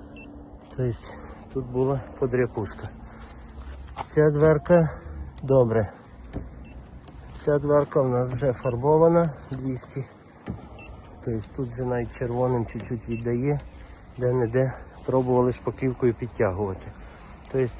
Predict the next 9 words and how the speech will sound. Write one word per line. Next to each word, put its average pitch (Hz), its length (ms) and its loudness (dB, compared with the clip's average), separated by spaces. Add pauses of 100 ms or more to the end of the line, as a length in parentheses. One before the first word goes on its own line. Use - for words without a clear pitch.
(320)
робимо 143 300 4
висновок, 151 440 4
що 139 120 2
вона 139 220 4
була 135 400 4
отак 135 380 0
протерта, 127 560 2
задню 127 380 4
дверку 117 500 4